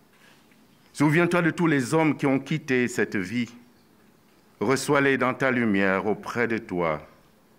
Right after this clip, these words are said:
Sur nous tous, enfin, sur ces nombreux pèlerins venus sur ce sanctuaire aujourd'hui, ou tous ceux qui passent tous les jours ici pour se ressourcer auprès du cœur de la Vierge Marie,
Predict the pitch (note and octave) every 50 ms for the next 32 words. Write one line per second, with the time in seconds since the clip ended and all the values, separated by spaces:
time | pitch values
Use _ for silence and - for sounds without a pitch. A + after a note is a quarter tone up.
0 | _ _ _ _ _ _ _ _ _ _ _ _ _ _ _ _ _ _ _ _
1 | _ _ _ _ _ _ _ _ _ _ _ - - - C3 B2+ C3 C#3 C#3 C3+
2 | C#3 D#3 C#3+ C3+ C3+ - - - B2 B2+ A#2+ A2 - - - G#2 G2 F#2 F2+ -
3 | - - _ _ _ _ _ _ _ _ _ _ _ _ _ _ _ _ _ _
4 | _ _ _ - - - D3 C#3 C#3 - C#3+ C#3+ C3+ C3 C3+ C3+ B2+ A#2 C3+ C#3
5 | C#3 C#3 C#3+ C#3 B2+ B2+ B2+ G#2+ A2+ B2 A#2+ A#2 A2 F#2+ G#2 A#2 A2+ A2 A2 A#2
6 | A#2 G#2+ G#2 - - G#2 G2+ - G#2+ - - G#2+ G#2+ G#2+ G#2+ - A2 A2 G#2+ G2+
7 | - A#2+ B2+ A2 G#2 G#2 F#2+ F#2+ F2 F2 F2 E2+ D#2+ D#2+ - - - - - _
8 | _ _ _ _ _ _ _ _ _ _ _ _ _ _ _ _ _ _ _ _
9 | _ _ _ _ _ - - F#2 F2+ - G#2 G2+ - A2+ G#2+ - - G#2+ - -
10 | A#2+ A#2 A2 - - A2 A2 G#2 G2+ G2 F#2 G2+ A#2 A#2 A#2+ A#2+ A#2 G#2+ G#2+ -
11 | - - - G#2 G2 F#2+ F#2+ F#2 F2+ - - - - G2+ G2 - - A2+ G#2+ A2+
12 | A#2 A#2 - - A2 - - - - G#2+ G2+ G2 F#2+ - - - - G2+ F#2+ F#2+
13 | F2 F2+ F2 - - F#2+ G2 F2+ E2+ F2 F#2 F2+ E2 E2 F2+ F2+ E2+ D#2 - -
14 | F2 F#2 F#2 - - E2+ D#2